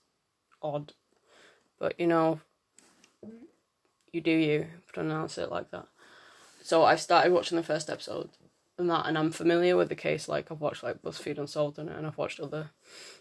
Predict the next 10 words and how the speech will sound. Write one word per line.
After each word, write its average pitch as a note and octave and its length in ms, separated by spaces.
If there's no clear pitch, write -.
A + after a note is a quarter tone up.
like, - 320
unsolved C#3+ 520
things D3+ 440
on D3 200
it, D3 200
and E3+ 100
it's E3+ 120
just - 240
really D#3 160
sad. - 400